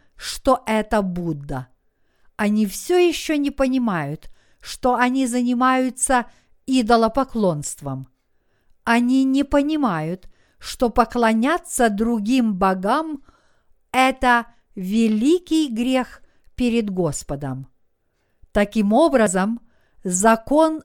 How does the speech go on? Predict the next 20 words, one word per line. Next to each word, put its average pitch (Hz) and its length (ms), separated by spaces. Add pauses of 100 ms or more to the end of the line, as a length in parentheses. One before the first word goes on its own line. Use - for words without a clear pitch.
(140)
пришёл 240 760
в 196 100
мир, 269 440 (500)
когда 233 460
грех 226 600 (400)
уже 254 360
был 190 500 (100)
в 170 180
нём. 131 400 (880)
Бог 269 560 (140)
дал 277 340
нам 262 220
закон 233 680 (480)
примерно 269 680
через 233 640
две 233 500 (360)
с - 200
половиной 262 720
тысячи 254 640
лет 269 420